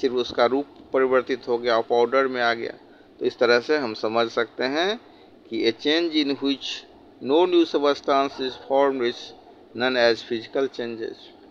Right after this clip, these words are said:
अब हम कुछ उदाहरण देख सकते हैं। Bending, eh, a copper wire into different shapes is a physical change।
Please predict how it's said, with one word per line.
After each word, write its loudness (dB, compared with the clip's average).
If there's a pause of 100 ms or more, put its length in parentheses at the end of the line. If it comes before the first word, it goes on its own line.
(560)
अब 2 (220)
हम -12
कुछ -8
उदाहरण 2
देख 0
सकते -6
हैं। -6
Bending, -4 (500)
eh, -2
a -2
copper 4
wire 4
into -6
different -4
shapes -4
is -8
a 0
physical -2
change। -10